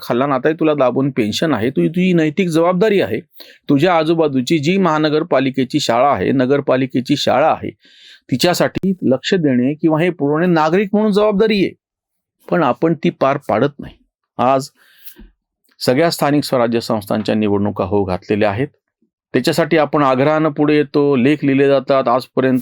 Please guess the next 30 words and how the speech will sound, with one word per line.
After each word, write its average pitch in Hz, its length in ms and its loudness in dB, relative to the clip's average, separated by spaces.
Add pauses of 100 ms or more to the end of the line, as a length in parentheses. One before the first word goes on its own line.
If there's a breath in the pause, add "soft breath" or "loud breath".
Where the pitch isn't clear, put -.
कसं 127 180 0
ते 123 160 0
बरखास्त 113 520 -2
होती, 120 360 0
त्याच्यामुळे 110 520 -2
लोकशाहीचे 123 460 0
हक्क 120 260 -4
कसे 117 400 -2 (540 loud breath)
छीनल्या 175 520 2
गेले, 110 500 0
असा 127 160 -2
जो 117 160 0
तो 117 60 0
शब्द 117 320 -2
असतो 123 320 -4
ना, 110 180 -16 (160)
हिरावल्या 127 400 2
गेले. 101 340 -2 (540 loud breath)
आणि 98 120 -2
प्रत्यक्षामध्ये 170 760 0
जेव्हा 151 220 0
उद्या 143 220 2
निवडणुका 120 540 0
होतील, 98 400 -2
ही 160 100 0
नगरपालिका 123 840 0
प्रत्येक - 440 -2
ठिकाणी 127 360 0
स्थानिक 113 380 -2
नगर, 110 260 0